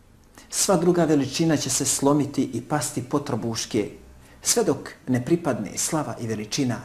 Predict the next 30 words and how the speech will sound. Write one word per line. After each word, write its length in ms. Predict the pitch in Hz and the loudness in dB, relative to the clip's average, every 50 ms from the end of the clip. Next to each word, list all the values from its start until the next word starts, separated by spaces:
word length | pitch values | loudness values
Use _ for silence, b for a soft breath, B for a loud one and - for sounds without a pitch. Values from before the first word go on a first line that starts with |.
| - - | -12 -12
samo 360 | - - - - 185 156 127 120 | -8 -6 -4 -4 -2 -2 -2 -4
uzvišenom 540 | 117 110 110 117 110 - - 107 107 104 | -4 -4 -6 -6 -6 -6 -6 -6 -6 -6
Allahu 340 | 104 104 101 104 104 101 104 | -6 -6 -6 -6 -6 -6 -8
dželle 280 | 92 107 104 98 98 - | -10 -10 -12 -12 -10 -10
šanu. 420 | - - - - - - 113 113 120 - B B B B - | -10 -10 -10 -10 -12 -14 -16 -16 -18 -20 B B B B -2
Zato 420 | 127 135 131 120 - - 101 B B B B B | 0 0 0 0 -2 -4 -6 B B B B B
neka 280 | - 156 165 - - 110 | -6 -4 -4 -4 -4 -6
vas 360 | 87 76 - 113 - - - - | -8 -6 -8 -8 -8 -10 -8 -6
ne 160 | 127 127 123 | -2 0 0
zanese 520 | 117 117 110 113 143 143 - - 139 117 - - - | 0 0 -2 -2 -2 -2 -2 -2 -2 -2 -4 -4 -8
gordost 720 | 120 120 135 135 131 117 107 107 95 - - - - - | -4 -2 -2 0 0 -2 -4 -4 -6 -6 -8 -10 -10 -8
i 40 | 120 | -6
veličina 560 | 113 104 101 101 95 - - 131 123 113 92 85 B B B B - | -6 -6 -6 -6 -6 -6 -4 -4 -4 -4 -6 -8 B B B B -8
nekoga 400 | 113 120 113 - 113 107 117 113 | -6 -6 -6 -6 -8 -8 -8 -8
drugog. 560 | 98 101 120 127 120 98 85 85 - - - - - - B B B B B B B B | -4 -2 -2 -2 -2 -4 -6 -8 -10 -16 -20 -20 -20 -20 B B B B B B B B
I 60 | - 117 | -8 -4
nemojte 560 | 110 113 113 117 110 104 - - 110 101 92 B B B B B | -2 0 0 0 -2 -4 -4 -2 -2 -2 -2 B B B B B
ničiju 360 | 135 160 165 - - 143 123 | -2 -2 -2 -2 -4 -4 -4
gordost 500 | 110 127 127 123 113 107 110 95 - - | -2 -2 -2 -2 -2 -2 -4 -4 -4 -4
i 40 | 110 | -4
veličinu 520 | 95 92 85 95 - - 143 139 123 104 B B B B B | -4 -4 -6 -8 -6 -2 -2 0 -2 -2 B B B B B
pretpostaviti 840 | - 131 120 - - 131 123 - - 117 104 104 - - 107 98 101 98 B B B B - | -6 -6 -4 -4 -4 -4 -4 -2 -4 -6 -6 -8 -6 -6 -6 -6 -6 -8 B B B B -6
veličini 480 | 117 113 104 98 - - 139 127 120 | -4 -4 -4 -4 -6 -6 -4 -4 -4
i 120 | - 120 113 | -4 -6 -6
gordosti 600 | - 113 107 98 98 107 - - - - 101 92 B B B - | -4 -4 -4 -4 -6 -6 -8 -6 -6 -6 -8 -8 B B B -2
uzvišenog 540 | 127 120 104 104 107 - - 107 104 101 104 | 0 0 0 0 -2 -4 -4 -4 -6 -6 -6
Allaha 360 | 101 101 104 104 104 - 98 | -6 -4 -4 -4 -4 -4 -6
tebareke 440 | - - 92 98 98 92 - - - | -6 -6 -4 -4 -4 -4 -4 -6 -6
ve 80 | 104 | -6
ta'ala. 420 | 107 120 98 82 98 104 90 - | -4 -4 -4 -4 -4 -4 -6 -10